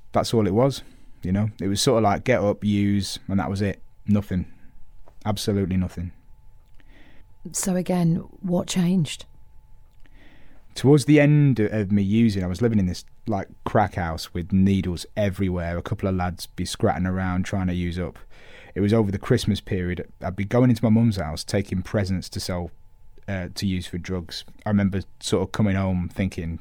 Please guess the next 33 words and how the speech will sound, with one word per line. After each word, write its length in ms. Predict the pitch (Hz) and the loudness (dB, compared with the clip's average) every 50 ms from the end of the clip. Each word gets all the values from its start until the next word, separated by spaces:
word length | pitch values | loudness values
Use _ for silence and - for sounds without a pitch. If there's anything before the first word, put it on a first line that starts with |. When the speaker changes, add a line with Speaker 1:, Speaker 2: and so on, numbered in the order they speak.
| - - | -10 -6
Speaker 1:
that 120 | - 95 | -6 -6
was 120 | - 92 90 | -6 -4 -6
all 80 | 73 | -6
right, 240 | 78 87 90 98 - - - - - - | -6 -4 -4 -6 -6 -8 -14 -20 -8 -4
and 140 | 107 98 95 | -2 -2 -2
I'd 100 | 90 - | -2 -2
sold 300 | - - 101 107 123 117 | -2 0 0 0 0 0
everything. 340 | 90 87 - - 76 78 78 | -2 -4 -8 -10 -10 -8 -4
Speaker 2:
So 140 | - 240 | 0 0
y-, 80 | 226 - | 0 0
so 180 | - - - 247 | 0 0 2 4
you 220 | 220 247 269 277 | 6 6 6 6
broke 480 | 208 - - 247 269 269 269 269 - - | 4 2 2 4 4 4 4 2 2 4
into 260 | 247 226 220 - 220 | 4 6 6 6 4
your 240 | 196 202 202 190 - - | 4 4 4 2 0 2
own 380 | 208 208 226 240 247 240 240 226 | 4 6 8 10 12 12 12 12
mother's 360 | 214 214 208 - 220 190 - | 10 8 6 2 0 -2 -2
house 680 | - - - 208 175 151 139 123 - - - - - - - - - | -4 -2 -2 0 0 0 -2 -2 -2 -2 -2 -2 -2 -4 -10 -18 -12
just 320 | - - - 220 208 - - | -2 2 2 4 4 2 -2
before 340 | 214 208 - - 208 196 | -4 -4 -2 -2 -2 -2
Christmas 640 | - - - 196 175 - - 160 151 143 135 - - - | -2 -2 -2 -2 0 0 0 0 0 0 -2 -4 -6 -2
and 160 | 202 180 170 | 2 2 2
stole 400 | - - - - 185 180 180 175 | 2 0 0 2 2 4 4 2
your 240 | 156 175 170 - - - | 2 2 0 -2 -2 2
own 280 | 208 190 190 185 185 | 4 6 8 8 6
family's 480 | 175 - - 180 175 165 160 165 151 - | 4 2 0 2 4 4 4 2 0 -2
Christmas 400 | - - 156 - - 147 135 - | -2 -4 -4 -2 0 0 0 2
Speaker 1:
Yeah, 80 | 101 101 | 2 4
Speaker 2:
presents? 480 | 101 107 117 139 139 135 - - - | 4 4 4 2 2 0 -2 -2 -2
Speaker 1:
yeah. 300 | 104 107 117 120 120 113 104 - - - | 0 2 4 4 2 2 -2 -4 -10 -10
I 60 | - | -8
took 180 | - - 131 120 | -2 -2 -2 -2
presents, 480 | - - 113 110 117 120 - - - | 2 2 2 4 4 2 2 0 -10